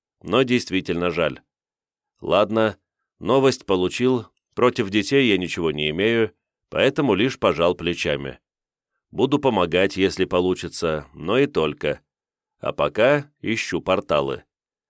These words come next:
До утра немалые территории облетел, в сторону Кишинёва спускаясь,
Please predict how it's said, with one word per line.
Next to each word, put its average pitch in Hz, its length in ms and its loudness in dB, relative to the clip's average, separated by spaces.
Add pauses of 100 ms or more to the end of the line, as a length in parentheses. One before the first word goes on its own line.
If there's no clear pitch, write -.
(200)
До 90 160 -2
утра 113 320 2
немалые 104 480 2
территории 98 500 2
облетел, 80 640 -2 (320)
в - 80 -18
сторону 123 360 2
Кишинёва 101 580 0
спускаясь, 92 800 -2